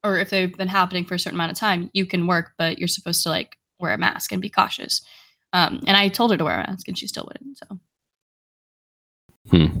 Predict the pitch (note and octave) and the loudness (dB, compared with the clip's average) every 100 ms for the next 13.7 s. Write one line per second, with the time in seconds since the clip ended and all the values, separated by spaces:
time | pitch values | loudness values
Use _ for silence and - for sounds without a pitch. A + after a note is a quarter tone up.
0 | - - - - A2+ A#2+ A2+ - _ - | -8 -12 -14 -2 2 4 2 -2 _ -8
1 | - F2+ F2+ E2+ D#2+ A1+ G1+ - F2 - | -2 0 4 6 6 4 2 0 -4 -8
2 | _ _ - - _ _ - - G3+ - | _ _ -20 -20 _ _ -14 0 2 2
3 | - _ - - - G#3+ G3+ F#3+ F#3+ - | -2 _ -16 -6 2 6 6 4 0 4
4 | C#4+ - - F2+ F#2+ G#2+ G4 - E4 E2+ | 4 6 4 6 6 6 6 6 6 8
5 | F2 - _ _ _ _ _ _ _ _ | 6 4 _ _ _ _ _ _ _ _
6 | _ _ _ _ _ _ - B3 B3 G2 | _ _ _ _ _ _ 0 0 2 4
7 | G#2 F3+ F2 - - - - F2 F#2 F2+ | 6 8 6 4 4 4 2 4 4 4
8 | F2+ - D#2+ D#2+ D#2+ D#2 D#2 D#2+ C#2+ - | 2 2 0 2 2 2 0 -2 -2 0
9 | D#2+ D#2+ D2+ D2+ D#2+ D#2+ D2+ D#2+ D#2+ E2+ | 0 2 0 0 0 -2 -2 0 0 -2
10 | F2+ - _ _ - - E2 D#2+ E2 - | -6 -18 _ _ -10 -6 -2 -2 -4 -2
11 | - F2 G#3+ F#3 E3+ - _ - - E2 | 2 6 6 6 4 -2 _ -4 2 2
12 | D2 - D#2 D2+ D2+ - - - - - | 2 2 2 2 2 0 0 2 0 0
13 | - - - - - F#2 | -4 -2 0 2 2 -2